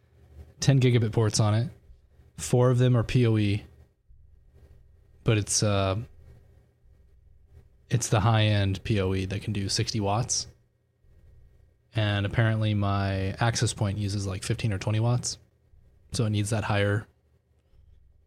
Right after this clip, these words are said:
higher power from, uh,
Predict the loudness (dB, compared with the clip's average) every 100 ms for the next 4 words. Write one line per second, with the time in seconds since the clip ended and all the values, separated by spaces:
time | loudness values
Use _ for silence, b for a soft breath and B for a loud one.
0 | _ _ -20 -20 _ _ _ -20 -4 0
1 | 2 2 0 2 2 0 0 0 0 0
2 | -2